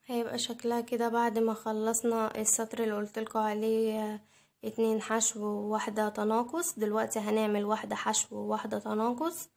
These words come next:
وبعد كده هنخلي الغرز كلها تناقص. هي هنا هي، آه، الغرز عندنا والتجويف ده معانا، هنبتدي ان احنا نحشيها فايبر، آه، عشان لو قفلت قوي مش هتعرفي،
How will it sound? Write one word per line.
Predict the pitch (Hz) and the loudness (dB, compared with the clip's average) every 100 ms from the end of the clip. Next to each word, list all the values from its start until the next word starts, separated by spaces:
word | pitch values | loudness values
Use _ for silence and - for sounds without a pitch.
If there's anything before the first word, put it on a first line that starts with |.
| _ _ - _ - | _ _ -20 _ 0
وبعد | 233 240 233 | 6 6 6
كده | 240 240 233 | 4 4 2
هنخلي | 226 226 | 2 2
الغرز | 220 214 220 - | 4 4 4 2
كلها | 208 220 | 0 0
تناقص. | 214 214 220 220 - | 2 0 0 -2 -2
هي | 208 208 | -2 0
هنا | 220 214 | 0 2
هي، | 214 214 214 214 - - _ - | 2 0 -2 -6 -20 -20 _ -2
آه، | 220 214 220 226 - | 0 0 -2 -4 -6
الغرز | 226 220 214 214 214 | 0 2 2 2 2
عندنا | 202 208 208 214 208 | 0 0 2 2 2
والتجويف | 208 202 208 214 226 - - 202 208 226 208 | -2 -4 -8 -10 -14 -12 -8 -4 0 0 0
ده | 233 | -2
معانا، | 226 202 220 247 | -2 -2 0 2
هنبتدي | 233 226 226 220 | 2 0 0 2
ان | 214 | 2
احنا | 220 220 | 2 0
نحشيها | 208 - 220 214 | 0 -2 0 0
فايبر، | 226 226 233 254 262 - - - _ _ - | 2 2 2 0 -4 -14 -20 -20 _ _ -4
آه، | 214 214 | -2 0
عشان | 214 208 214 214 | -2 -2 0 0
لو | 220 | 0
قفلت | - 220 240 226 220 | 0 2 2 2 2
قوي | 240 247 | 4 4
مش | 240 | 2
هتعرفي، | 202 202 202 214 214 196 185 202 | -2 -2 -2 0 -2 -2 -4 -6